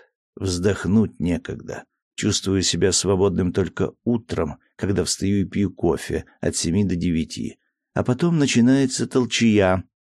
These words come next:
Проходит почта, звонит телефон и прочее, и прочее. Тысяча восемьсот девяносто девятый год, двадцать третье марта, тридцать девять лет.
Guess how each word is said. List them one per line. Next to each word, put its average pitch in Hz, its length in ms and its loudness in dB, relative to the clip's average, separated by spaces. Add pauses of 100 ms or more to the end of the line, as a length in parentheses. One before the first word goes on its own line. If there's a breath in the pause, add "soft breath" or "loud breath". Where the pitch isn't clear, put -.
(260)
Проходит 95 640 0
почта, 113 580 2
звонит 92 500 0
телефон 107 600 2 (140)
и 92 120 -2
прочее, - 840 -2
и - 260 -10
прочее. - 680 -10 (1300)
Тысяча 85 380 -2
восемьсот 87 460 -2
девяносто 82 460 -2
девятый 82 360 -2
год, 120 300 2 (640)
двадцать 78 400 -2
третье 80 340 -2
марта, 104 320 0
тридцать - 400 -6
девять - 320 -8
лет. - 300 -10